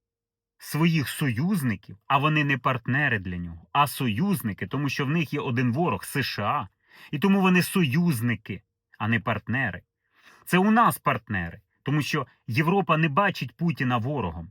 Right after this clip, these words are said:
не бачить, попри всі заяви. Не можна вважати Путіна ворогом і закуповувати в нього нафту, газ, корисні копалини, мінеральні добрива,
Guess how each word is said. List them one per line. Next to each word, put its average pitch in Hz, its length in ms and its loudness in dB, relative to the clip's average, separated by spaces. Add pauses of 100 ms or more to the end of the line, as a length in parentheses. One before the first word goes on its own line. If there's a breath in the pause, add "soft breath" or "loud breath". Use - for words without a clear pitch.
(160)
не 151 140 4
бачить, 156 520 2
попри 185 300 0
всі 240 300 -2
заяви. 196 600 -2 (640)
Не 185 160 2
можна 180 480 4
вважати 135 420 0
Путіна 131 400 -2
ворогом 147 520 2
і 170 100 -2
закуповувати 170 720 -2
в 143 40 0
нього 147 280 0
нафту, 165 400 0
газ, 165 240 2
корисні 135 380 -4
копалини, 147 600 -2
мінеральні 131 560 -2
добрива, 139 500 -2